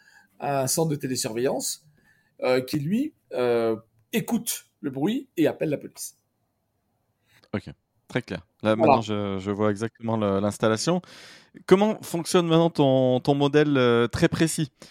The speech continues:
Speaker 2: On, on, on paye quoi ? Euh, c'est quoi l'abonnement ?
Speaker 1: Non.
Speaker 2: C'est quoi le coût du device ?
Speaker 1: Eh ben oui, et, ben, t'as raison de poser la question, il faut que ce soit très précis, parce que quand tu vas sur Internet,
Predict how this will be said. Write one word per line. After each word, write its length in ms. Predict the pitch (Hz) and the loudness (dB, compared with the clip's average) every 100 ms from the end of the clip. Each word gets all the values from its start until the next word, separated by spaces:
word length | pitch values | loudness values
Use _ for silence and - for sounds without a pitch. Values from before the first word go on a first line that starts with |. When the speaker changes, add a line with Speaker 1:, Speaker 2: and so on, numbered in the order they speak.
| - _ _ | -20 _ _
Speaker 2:
On, 360 | 120 120 120 117 | -2 0 2 0
on, 140 | 123 - | -4 -4
on 120 | 131 | 2
paye 240 | 147 143 | 4 4
quoi ? 640 | - 156 160 175 175 175 147 | 2 4 6 6 4 4 2
Euh, 360 | 120 117 117 113 | 2 2 0 -2
c'est 160 | 131 | -4
quoi 160 | - 131 | 0 2
l'abonnement ? 560 | 127 131 135 143 160 | 4 2 2 4 2
Speaker 1:
Non. 60 | 170 | 2
Speaker 2:
C'est 180 | - 135 | -4 -2
quoi 160 | 143 | 0
le 100 | 131 | 0
coût 160 | - 143 | 0 -2
du 140 | 135 | -2
device ? 600 | 131 131 135 147 156 - | -4 0 2 2 0 -4
Speaker 1:
Eh 140 | 120 135 | -2 2
ben 160 | 160 190 | 2 2
oui, 220 | 214 160 | 4 4
et, 300 | 143 147 143 | 4 2 0
ben, 320 | 143 139 143 | -2 -2 -2
t'as 160 | 147 131 | 2 2
raison 240 | 147 190 | 2 0
de 40 | 190 | 0
poser 180 | 131 | 0
la 40 | 127 | -2
question, 220 | 131 170 | -2 -6
il 40 | |
faut 20 | 143 | -6
que 60 | |
ce 60 | 117 | -8
soit 120 | 131 | -8
très 160 | - 139 | -8 -8
précis, 240 | 160 226 | -6 -4
parce 180 | 147 - | -4 -4
que 60 | |
quand 180 | 127 160 | -4 -4
tu 140 | 165 147 | -2 0
vas 120 | 139 | 0
sur 220 | 139 113 | 0 -6
Internet, 580 | 123 123 147 208 208 | -4 -2 0 -2 -6